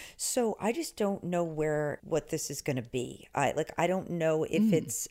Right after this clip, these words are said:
Speaker 1: a, there's a lot of things happening. Like, it's sort of a satire of the wellness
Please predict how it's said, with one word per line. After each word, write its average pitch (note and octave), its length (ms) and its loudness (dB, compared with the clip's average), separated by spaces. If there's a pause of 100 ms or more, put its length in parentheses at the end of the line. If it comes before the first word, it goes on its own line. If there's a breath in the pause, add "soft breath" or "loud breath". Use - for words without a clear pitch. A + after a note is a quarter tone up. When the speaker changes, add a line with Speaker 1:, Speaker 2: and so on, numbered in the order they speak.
(100)
Speaker 1:
a, C3+ 480 2 (840 soft breath)
there's F#3+ 160 -4
a G#3 80 0
lot F3+ 300 0
of F3 80 -4
things D3 260 -4
happening. B2 440 -2
Like, B2+ 220 -4
it's D3+ 180 -6
sort C#3+ 280 -4
of B2+ 80 -8
a B2+ 80 -6
satire C3+ 560 0
of - 100 -8
the C3+ 80 -2
wellness F#3+ 720 0